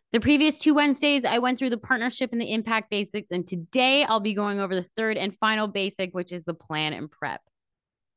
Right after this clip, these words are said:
The plan and prep basics is here for practical and safety reasons and shouldn't be overlooked. Knowing your plan and prep basics can still improve your sex life,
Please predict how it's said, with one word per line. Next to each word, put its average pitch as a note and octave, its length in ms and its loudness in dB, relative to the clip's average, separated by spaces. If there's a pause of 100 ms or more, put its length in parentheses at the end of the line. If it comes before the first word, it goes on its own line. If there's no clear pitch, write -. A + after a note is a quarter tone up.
(800)
The A3+ 80 -4
plan D#4 300 2
and E4+ 100 2
prep C#4+ 220 0
basics B3 400 -4
is G#3+ 160 -14
here G#3 200 -4
for G3 140 -6
practical A3 720 -4
and G3 180 -8
safety G3 540 -6
reasons A3 540 -6
and G3 180 -6
shouldn't D4 380 -4
be D4 160 -2
overlooked. F3 640 -4 (720)
Knowing D4 400 2
your F#4 140 2
plan A#3 300 -6
and A3 100 -6
prep G3+ 200 -4
basics F3 600 -6
can A3 160 2
still A3+ 340 2
improve G#3+ 340 -4
your F#3 140 -2
sex D#3+ 320 -6
life, A3 220 -4